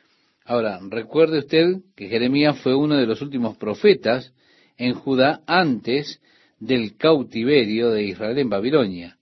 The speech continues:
o de Judá en Babilonia. De hecho, él aún estaba profetizando cuando Nabucodonosor llegó.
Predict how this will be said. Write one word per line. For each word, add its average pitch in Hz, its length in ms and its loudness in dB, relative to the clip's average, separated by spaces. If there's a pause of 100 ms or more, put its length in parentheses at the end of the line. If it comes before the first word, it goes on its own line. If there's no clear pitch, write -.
(320)
o 95 140 -10
de 101 120 -8
Judá 110 280 -2
en 110 100 -4
Babilonia. 95 580 -6
De 127 180 2
hecho, 151 320 -2 (520)
él 143 180 -2
aún 143 200 4
estaba 131 520 0
profetizando 123 960 0
cuando 110 440 -4
Nabucodonosor 104 1000 -4
llegó. 90 520 -8